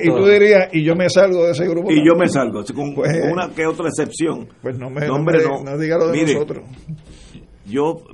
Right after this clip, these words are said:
Speaker 3: por mi vida militar, una vez tuve una, una, un, un assignment, u-, una asignación, averiguar el proceso de fusilar en combate un, un marino, en el caso de nuestro,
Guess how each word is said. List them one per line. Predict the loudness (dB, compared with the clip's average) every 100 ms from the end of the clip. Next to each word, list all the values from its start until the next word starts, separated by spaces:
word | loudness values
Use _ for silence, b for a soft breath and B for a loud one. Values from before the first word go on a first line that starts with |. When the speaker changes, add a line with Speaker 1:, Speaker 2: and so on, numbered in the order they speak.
| -20 -20
Speaker 3:
por | -12 -8
mi | -8 -6
vida | -4 -4 -2
militar, | -4 -4 -4 -6
una | -4 -6
vez | -6 -10 -18
tuve | -12 -8 -6 -6
una, | -8 -8 -10 -10 -14 -20 -18
una, | -12 -12 -12 -16 -20 -20 _ _ _ _ _
un, | -20 -20 -20 -16
un | -10
assignment, | -10 -10 -10 -8 -8 -10 -18
u-, | -18 -16 -14
una | -12 -12
asignación, | -10 -10 -12 -12 -14 -14 -20 b b b b b b b
averiguar | -10 -8 -6 -6 -6 -6 -8 -14 _ _ -12
el | -10 -10
proceso | -12 -12 -10 -10 -10 -12 -14 b b b _ _ _
de | -12 -8 -8
fusilar | -8 -12 -10 -10 -8 -8 -8
en | -8
combate | -8 -8 -6 -8 -8 -10 -10
un, | -10 -10 -12 -16 -16
un | -12 -10 -10 -12 -12 -14
marino, | -12 -8 -8 -6 -10 -12 -14
en | -14
el | -16
caso | -16 -14 -12
de | -10
nuestro, | -10 -12 -14 -16